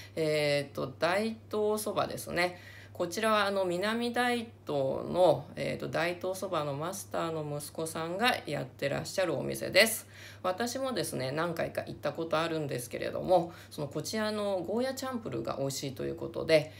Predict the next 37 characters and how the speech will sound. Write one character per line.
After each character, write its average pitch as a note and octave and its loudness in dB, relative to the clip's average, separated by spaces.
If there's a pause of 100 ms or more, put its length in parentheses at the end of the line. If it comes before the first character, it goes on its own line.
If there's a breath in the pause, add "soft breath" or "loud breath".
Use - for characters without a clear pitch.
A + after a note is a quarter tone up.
(260 loud breath)
あ - -8
の、 C#3+ -2
私 D3 -2
ま C#3 0
だ C3+ 0
食 D#3 -4
べ C#3+ 0
た C#3+ -2
こ - -6
と C#3+ -4
な C#3+ 0
い C#3 -2
の C#3+ -4
で C#3+ 4
で - -4
す - -8
ね、 B3+ 4 (180 loud breath)
次 D3+ -4
回 C#3 0
行 C3 -8
く - -14
と G3+ -6
き G#3 -2
は F3+ 2
ぜ D3 -2
ひ C#3+ -6
食 C#3+ -6
べ C#3 0
て - -6
み C#3+ -8
た C3 -6
い - -8
と - -12
思 A1+ -6
い - -6
ま G#3 4
す。 - -2